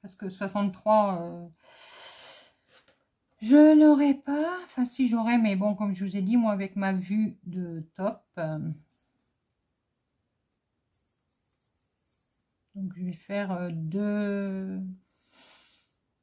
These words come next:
euh, deux soixante-trois. Attendez, six, alors deux et demi, six, dix. Ouais, c'est ça, ouais. <clears throat>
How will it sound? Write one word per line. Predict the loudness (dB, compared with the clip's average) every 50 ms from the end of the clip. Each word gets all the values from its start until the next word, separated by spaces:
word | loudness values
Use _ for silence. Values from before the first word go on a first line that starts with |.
| _ _ _ _ _ _ _ _ _ _ _ _ _ _ _ _ _ _ -4
euh, | -2 -2
deux | 0 0 -2
soixante-trois. | -2 -2 -4 -6 -6 -6 -6 -6 -6 -6 -8 -10 -14 -12 -10 -10 -10 -10 -12 _ _ _ _ _ _ _ _ _ _ _ -20 -18
Attendez, | -10 -4 -2 -2 0 0 0 0 -2 -4 -8 _
six, | -20 -20 -18 -14 -12 -12 -12 -12 -16 -20 -14 -8
alors | -6 -6 -6 -6 -6
deux | -8 -6 -4 -2 -2
et | 0 2
demi, | 2 2 2 2 0 -2 -2 -4
six, | -6 -10 -16 -14 -14 -14 -14 -16
dix. | -18 -18 -18 -14 _
Ouais, | -2 -2 -2
c'est | -2 -4
ça, | -8 -12 -12 -10
ouais. | -8 -8 -10 -10 -14 -20 -20 -20 -20 -20 -20 -20 -18 -16 -16 -16 -16 -18 -20 -20 -20 -20 _ _ _ _ _ 0
<clears throat> | 4 6 8 8 8 8